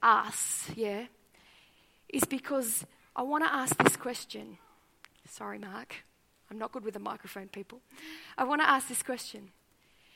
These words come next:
If we are not tran-, if we are not passionate about the transformation that Jesus can do in our lives, how can we ever be passionate about the transformation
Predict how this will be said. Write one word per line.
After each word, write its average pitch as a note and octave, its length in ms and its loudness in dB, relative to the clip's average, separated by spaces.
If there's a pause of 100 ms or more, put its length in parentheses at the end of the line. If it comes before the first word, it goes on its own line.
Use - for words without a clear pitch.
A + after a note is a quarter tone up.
(260)
If - 160 -10
we D4+ 240 2
are F4+ 80 8
not E4 220 0
tran-, C4+ 320 -4 (100)
if B3+ 200 -2
we D#4+ 120 4
are F4 80 6
not D4+ 160 0
passionate B3 520 0
about A3 200 0
the A3 80 -4
transformation A3 840 -4
that - 140 -8
Jesus - 440 0
can G#3+ 180 -8
do G3+ 220 -4
in G3+ 100 -6
our G#3 240 -2
lives, G#3 840 -8 (680)
how D4 180 4
can E4 240 -2
we D#4+ 220 -2
ever A3+ 440 -2
be G#3+ 200 -10
passionate - 800 -8
about A3 280 -2
the A3 60 -4
transformation G#3+ 1080 -8